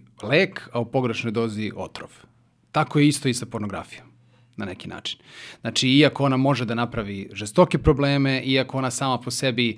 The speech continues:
uh, psihološki gledano, suštinski nije dobra, ovaj, ali ako se to kontrolisano, da kažemo, koristi, konzumira ili kako god radi, ovaj, ona ne mož-, neće imati tako neke štetne efekte kao što to,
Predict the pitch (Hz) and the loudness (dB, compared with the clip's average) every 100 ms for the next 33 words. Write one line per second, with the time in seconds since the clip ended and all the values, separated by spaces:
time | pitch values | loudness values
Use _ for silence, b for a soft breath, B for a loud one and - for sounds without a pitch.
0 | B B B - 104 110 110 - _ - | B B B -6 -2 -2 -2 -6 _ -2
1 | - 180 - 147 123 - 127 139 131 120 | 0 0 2 2 2 0 -2 0 2 0
2 | 117 120 143 - 127 - 113 139 170 113 | 0 -2 -4 -4 -6 -6 0 4 4 4
3 | 104 98 139 190 B B B B - 123 | 0 0 0 -2 B B B B -2 0
4 | 123 123 131 131 151 151 143 139 135 185 | 2 4 4 4 4 4 2 -2 0 0
5 | - 139 160 196 170 135 117 117 131 117 | 2 2 6 6 6 2 0 0 -2 0
6 | 120 110 104 - 165 170 143 - 120 120 | 0 -2 -2 4 8 8 6 2 -4 -2
7 | 123 127 139 127 98 92 - - 107 123 | -2 2 4 2 0 -8 -12 -10 -2 0
8 | 104 104 120 110 110 160 B B B - | 0 -2 -2 -2 -2 -4 B B B -6
9 | 110 120 123 123 117 127 127 131 143 151 | -2 2 2 2 2 4 2 2 4 4
10 | 123 127 143 147 147 151 123 156 135 - | 2 0 4 4 6 4 4 2 2 2
11 | 135 120 247 - 110 - 113 - - 127 | 0 6 8 8 4 2 0 -2 -4 -4
12 | - 117 - 139 139 131 135 127 - 131 | -4 -4 -4 -4 -4 0 2 2 -2 -6
13 | 131 | -2